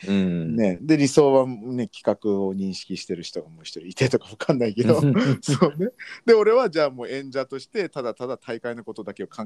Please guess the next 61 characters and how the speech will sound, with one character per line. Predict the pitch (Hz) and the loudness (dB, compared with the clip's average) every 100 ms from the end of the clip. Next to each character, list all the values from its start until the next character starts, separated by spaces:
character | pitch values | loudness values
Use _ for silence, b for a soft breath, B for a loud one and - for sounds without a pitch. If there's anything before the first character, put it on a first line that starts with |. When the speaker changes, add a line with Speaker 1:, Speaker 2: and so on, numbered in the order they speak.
| 104 | -6
Speaker 2:
え | 98 | -4
て | 87 | -8
れ | |
ば | 85 | -8
い | 107 | -8
い | 107 | -8
ね | 139 | -8
っ | |
て | - _ 95 90 82 | -10 _ -6 -6 -8
言 | 147 135 - | -8 -4 -4
っ | 71 | -4
て、 | 170 170 b b b b - | -4 -4 b b b b -12
Speaker 1:
う | |
ん。 | 104 | -10
Speaker 2:
う | |
ん、 | 101 | -2
じ | 98 | 0
ゃ | |
あ | |
俺 | 95 95 | 0 -2
ち | |
ょ | 95 | -8
っ | |
と | - | -6
大 | 90 | -4
会 | 90 87 | -4 -8
に | 90 | -10
集 | - 98 | -12 -12
中 | - 92 | -10 -12
す | - 85 | -10 -6
る | 82 | -4
わ。 | 87 | 0
じ | 113 | 4
ゃ | 107 | 4
あ | |
明 | 110 - 135 | 4 0 -4
日 | |
一 | 131 143 | -4 -6
日 | 135 | -2
空 | 113 | -2
い | |
て | 107 | -2
る | |
か | 98 | -2
ら | 95 | -4
俺 | 92 | -6
ち | - | -12
ょ | |
っ | |
と | 98 | -8
練 | 95 92 | -8 -8
習 | 101 | -10
し | 101 | -10
て | 107 | -10
く | - | 0
る | 147 | 0
わ | 123 165 | 2 0
っ | - | -2
つ | - | -6
っ | - | -10
て。 | - 185 | -8 -6